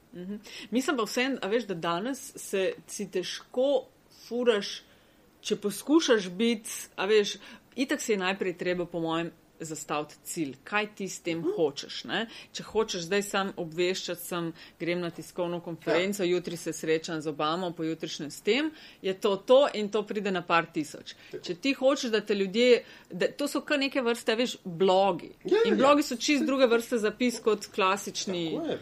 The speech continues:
Speaker 1: mislim,
Speaker 2: Ja, ja.
Speaker 1: čist druge vrste. Se mi zdi celo, a veš, da se ta format, ta oblika, ta neka iskrenost, ta ne ven metanje sebe, ampak vsem malo neko vpletanje svojih izkušenj.
Speaker 2: Avtentičnost.
Speaker 1: Avtentičnost,
Speaker 2: Ja.
Speaker 1: točno to. Da se
Speaker 2: Ja.
Speaker 1: to, tisto
Speaker 2: Veš,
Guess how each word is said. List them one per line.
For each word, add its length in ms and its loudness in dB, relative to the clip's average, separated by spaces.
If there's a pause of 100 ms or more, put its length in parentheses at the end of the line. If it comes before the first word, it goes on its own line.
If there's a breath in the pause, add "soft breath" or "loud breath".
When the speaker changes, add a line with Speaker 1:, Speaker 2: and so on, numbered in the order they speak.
(120)
Speaker 1:
mislim, 320 6
Speaker 2:
Ja, 80 -4
ja. 100 2
Speaker 1:
čist 160 2
druge 200 6
vrste. 260 0
Se 160 -4
mi 100 0
zdi 200 2
celo, 460 2
a 100 -4
veš, 220 2
da 140 -8
se 320 2 (320 loud breath)
ta 320 2 (200 loud breath)
format, 760 2
ta 160 2
oblika, 580 2
ta 140 -6
neka 260 -2
iskrenost, 760 -4
ta 180 0 (920 loud breath)
ne 220 0
ven 220 6
metanje 460 0
sebe, 360 0
ampak 220 -2
vsem 300 0
malo 220 4
neko 240 2
vpletanje 460 2
svojih 380 0
izkušenj. 520 2
Speaker 2:
Avtentičnost. 760 2
Speaker 1:
Avtentičnost, 640 0
Speaker 2:
Ja. 80 6
Speaker 1:
točno 280 4
to. 260 -2 (180)
Da 140 -8
se 180 -4
Speaker 2:
Ja. 100 0
Speaker 1:
to, 120 4 (360)
tisto 400 -4
Speaker 2:
Veš, 160 6